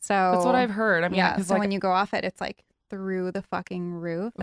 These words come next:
Speaker 1: and it's
Speaker 2: You're just feeling
Speaker 1: crazy.
Speaker 2: everything.
Speaker 1: Yeah, because it's like a scale, right? And, like,
Speaker 2: Yeah.
Speaker 1: so it's weighing it down, and then when you take it off, um,
Speaker 2: Did you come off cold turkey, or did you, like, gradually?
Speaker 1: Well, no. So I, I went to rehab three, two times, and then I
Speaker 2: Uh-huh.
Speaker 1: went to detox,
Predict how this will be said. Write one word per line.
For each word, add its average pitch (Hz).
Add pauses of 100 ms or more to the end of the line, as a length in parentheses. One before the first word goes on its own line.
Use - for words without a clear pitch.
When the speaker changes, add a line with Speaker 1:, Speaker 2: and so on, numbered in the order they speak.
Speaker 1:
and 180
it's -
Speaker 2:
You're 180
just -
feeling 175
Speaker 1:
crazy. 214
Speaker 2:
everything. -
Speaker 1:
Yeah, 190
because 180
it's -
like 180
a 185
scale, 170
right? 175
And, 180
like, 175
Speaker 2:
Yeah. 175
Speaker 1:
so 202
it's 170
weighing 180
it -
down, 180
and 170
then 170
when 175
you 185
take -
it -
off, 196 (520)
um, 185 (100)
Speaker 2:
Did 202
you 208
come 247
off 220
cold 196
turkey, 196
or 302
did 175
you, 180
like, 165
gradually? 160
Speaker 1:
Well, 262 (320)
no. 185
So -
I, 196 (240)
I 190
went 196
to 262
rehab 214 (500)
three, 208 (140)
two 233
times, 190
and 175
then 180
I -
Speaker 2:
Uh-huh. 202
Speaker 1:
went 247
to 277
detox, 175